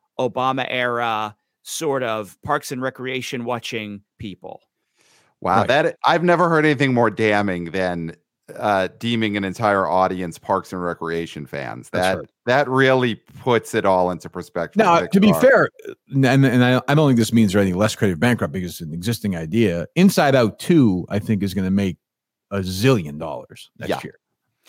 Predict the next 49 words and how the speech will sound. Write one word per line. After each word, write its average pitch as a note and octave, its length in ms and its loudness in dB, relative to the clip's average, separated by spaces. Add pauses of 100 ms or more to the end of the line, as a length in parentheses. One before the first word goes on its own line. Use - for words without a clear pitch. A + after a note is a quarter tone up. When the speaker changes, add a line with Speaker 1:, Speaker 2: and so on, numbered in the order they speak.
Speaker 3:
Like, G2+ 140 -2
Speaker 2:
Yeah. D#2+ 160 -2
Speaker 3:
it's, B2 140 -2 (140)
it E3+ 120 2
could G3 100 4
make F3 140 4
a C3+ 60 2
billion B2 360 4
dollars D2+ 380 -4
worldwide. C#2+ 340 -12
That's - 160 0
a D#3+ 60 4
movie D3 420 6 (560)
like, B2 440 2
uh, G#2 180 4
Frozen, A2 640 2 (260)
like C3+ 200 0
Toy D#3 180 4
Story, A2 240 0
that's F#2 160 -2
carried C3 460 0
over F#2+ 640 0
to, C3 100 -2
like, A2 120 0 (120)
multiple A#2 400 0
generations. F2 680 -8
Like, G2 120 -6
it's A2 160 -4
not C3+ 200 2
Speaker 2:
Yes. - 80 -12
Speaker 3:
just G#2+ 180 -4
gonna A2+ 160 4
be G2 400 2 (500)
the A2 80 -4
forty-six-year-old G#2 1000 2
frustrated F#2+ 640 -2
guy F2 340 -4
who, E2+ 240 -4
you F2 160 -4
know, D#2 240 -10
is E2 100 -12
going F#2+ 240 -4
by E2+ 160 -6
himself E2 380 -8
to C2 80 -18
this. C#2+ 180 -14
Like, F2 180 -12
the G#2 140 -6
kid, A2 420 2